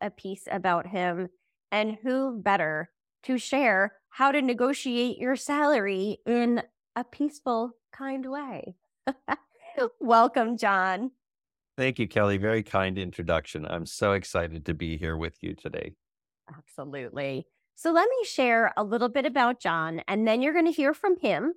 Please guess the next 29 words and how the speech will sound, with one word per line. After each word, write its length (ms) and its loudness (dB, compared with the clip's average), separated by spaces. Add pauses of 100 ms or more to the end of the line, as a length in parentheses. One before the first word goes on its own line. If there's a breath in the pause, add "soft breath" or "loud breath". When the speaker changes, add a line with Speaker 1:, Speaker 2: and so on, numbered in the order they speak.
(440)
Speaker 1:
um, 340 4
a 80 0
little 220 0
bit 140 -2
about 360 2
his 220 -6
story 480 2 (180)
in 220 2
his 260 -6
words, 440 -4 (340)
uh, 300 6
as 180 4
well 300 2 (100)
as 440 2
some 240 -2
tips 320 -4
that 140 -6
he 160 -4
has 460 -2 (160)
for, 540 0 (420)
uh, 140 -4
negotiating 720 2
your 140 -2
salary. 720 -6 (920)
So 480 4 (440 loud breath)
with 240 0
career 360 0 (100)
titles 600 0
like 400 -4